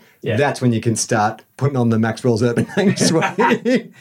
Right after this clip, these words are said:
Speaker 1: 'Cause I thought, you know, I, I've had pets for most of my
Speaker 2: Oh
Speaker 1: adult
Speaker 2: my
Speaker 1: life.
Speaker 2: God, where's this going? <laughs>
Speaker 1: Like, you know what it's like. You remember when Junior would just sit on the edge of the bed and stare at you?
Speaker 2: Yes.
Speaker 1: When you're like
Speaker 2: And I was like, "I, I, I'll deal with it." <laughs>
Speaker 1: Yeah.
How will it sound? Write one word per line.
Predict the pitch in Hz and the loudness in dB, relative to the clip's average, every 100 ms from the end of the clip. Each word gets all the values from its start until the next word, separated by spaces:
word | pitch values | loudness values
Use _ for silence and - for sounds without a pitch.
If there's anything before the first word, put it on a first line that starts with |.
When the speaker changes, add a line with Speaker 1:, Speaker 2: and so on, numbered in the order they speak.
| - - - - | -20 -20 -20 -2
Speaker 1:
'Cause | 190 | 2
I | 226 226 | 2 2
thought, | 262 196 - | 2 0 -2
you | 185 | -2
know, | 185 | 0
I, | 196 180 175 | 2 0 -2
I've | 160 | -2
had | 143 120 | -4 -4
pets | 135 127 - - - _ | -4 -6 -6 -14 -16 _
for | - 123 | -6 -2
most | 117 113 123 | -2 -2 -2
of | |
my | 113 | 0
Speaker 2:
Oh | 160 | 0
Speaker 1:
adult | 160 | 0
Speaker 2:
my | 143 | 0
Speaker 1:
life. | 120 | 0
Speaker 2:
God, | 127 143 139 | 0 0 0
where's | 151 | -2
this | 156 139 | -2 -2
going? | 156 - - | -2 -4 -10
<laughs> | - - 988 1077 - 1077 - 988 - - _ - _ 165 | -18 -20 -20 -20 -20 -20 -18 -20 -20 -20 _ -20 _ -2
Speaker 1:
Like, | 160 156 143 _ _ _ _ _ _ | 0 0 -4 _ _ _ _ _ _
you | 185 240 | 0 2
know | 262 143 | 2 2
what | 127 | 0
it's | - 117 | -2 -4
like. | 127 214 | -4 0
You | 185 | 0
remember | 147 120 | 0 0
when | 117 110 | 0 0
Junior | 113 110 123 | 0 0 2
would | 120 | 0
just | 117 | -2
sit | - | 0
on | 120 | 2
the | 120 | 2
edge | 117 | 0
of | 120 | 0
the | 120 | 0
bed | 117 | -2
and | 110 | -4
stare | 127 117 | -2 0
at | 120 | 2
you? | 127 | 2
Speaker 2:
Yes. | 120 101 - - _ - | 2 0 -6 -14 _ -4
Speaker 1:
When | 135 | 0
you're | 135 | 2
like | 135 131 123 | 2 0 -2
Speaker 2:
And | 117 117 | -2 0
I | 117 | 0
was | 110 | 0
like, | 107 | -2
"I, | 101 104 113 | 0 -2 -2
I, | 110 90 | -6 -4
I'll | 113 95 | -6 -6
deal | 92 95 | -4 -2
with | 98 | 0
it." | 117 | 0
<laughs> | 180 127 247 | 0 2 2
Speaker 1:
Yeah. | - 254 370 247 - - - 269 202 | 2 2 2 0 0 -2 0 0 0